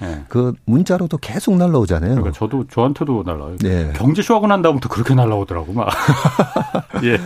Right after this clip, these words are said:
Speaker 2: 저한테도 제 이름으로 막 날라옵니다.
Speaker 1: 아, 아, 아.
Speaker 2: 네, "박세익입니다." 하면서 막
Speaker 1: 아,
Speaker 2: 날라오는데.
Speaker 1: 박세익이 박세익한데?
Speaker 2: 네.
Speaker 1: 예, 예.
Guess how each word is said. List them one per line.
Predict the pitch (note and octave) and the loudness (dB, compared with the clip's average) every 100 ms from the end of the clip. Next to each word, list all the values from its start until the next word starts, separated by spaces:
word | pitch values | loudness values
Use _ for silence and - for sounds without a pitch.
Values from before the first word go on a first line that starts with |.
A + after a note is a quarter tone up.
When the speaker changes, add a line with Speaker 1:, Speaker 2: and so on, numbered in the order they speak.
| D#3 | -6
Speaker 2:
저한테도 | - A#2+ D3+ D3 C#3+ | -2 0 2 2 2
제 | B2 - | 2 4
이름으로 | C#3+ F3 D#3 C3 | 6 6 4 2
막 | G2+ E2+ | 2 2
날라옵니다. | F2 G#2 E2+ A2 A2 | 2 2 2 0 0
Speaker 1:
아, | F#2+ E2+ B2 | -2 -4 -4
아, | G2 | -2
아. | E2+ F2+ | 0 0
Speaker 2:
네, | F#2+ | 0
"박세익입니다." | D#2 - D3+ D3+ C#3 B2 G#2 | -4 -2 2 4 4 2 2
하면서 | G2 F#2+ F2+ | 2 0 0
막 | E2+ | 2
Speaker 1:
아, | F#2 | 2
Speaker 2:
날라오는데. | G#2 G#2+ E2 D#2+ - - - | 2 2 0 -4 -4 -2 0
Speaker 1:
박세익이 | C3+ - C#3 C3 | 0 2 4 4
박세익한데? | B2+ B2 D3 B2 C#3 A#2 E3+ | 2 2 2 2 4 4 6
Speaker 2:
네. | B2 - - | 4 2 0
Speaker 1:
예, | C3 G2+ G2 F2+ | 2 2 0 -2
예. | E2 | -6